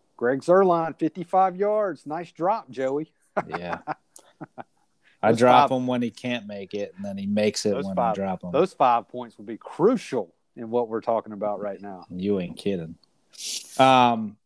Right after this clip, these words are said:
Speaker 2: but I don't remember th-, I remember it coming down to, like, the last week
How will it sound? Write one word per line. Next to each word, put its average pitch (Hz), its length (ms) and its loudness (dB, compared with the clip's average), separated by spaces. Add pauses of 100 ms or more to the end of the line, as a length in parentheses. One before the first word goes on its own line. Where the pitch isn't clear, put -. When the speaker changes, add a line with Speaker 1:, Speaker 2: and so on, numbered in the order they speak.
(760)
Speaker 2:
but 139 120 2
I 160 100 6
don't 208 200 -2
remember 214 440 -4
th-, 170 160 -10
I 143 80 -2
remember 196 540 -6
it 214 240 -6
coming 156 360 -6
down 127 360 -6
to, 135 120 -6
like, 113 200 -6
the 101 100 -14
last 104 520 -10
week 101 460 -6